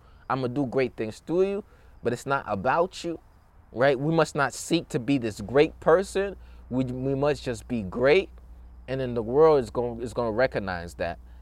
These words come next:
and God's gonna bless you when you humble yourself to say, "I'm actually one of a million, just like M L K.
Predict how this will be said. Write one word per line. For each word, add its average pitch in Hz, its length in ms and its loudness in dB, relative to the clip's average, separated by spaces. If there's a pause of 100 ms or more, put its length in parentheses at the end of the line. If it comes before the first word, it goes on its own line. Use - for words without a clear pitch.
and 95 160 -8
God's 120 260 2
gonna 98 220 -2
bless 117 340 -2
you 101 80 -6
when 98 160 -4
you 101 100 -8
humble 131 340 -2
yourself 95 360 -4
to 90 120 -8
say, 87 320 -4 (420)
"I'm 180 240 -2
actually 151 360 -2
one 131 220 -2
of 117 120 -2
a 110 80 -2
million, 107 440 -2
just 123 200 -10
like 120 160 0
M 117 160 -8
L 104 100 -4
K. 95 300 -6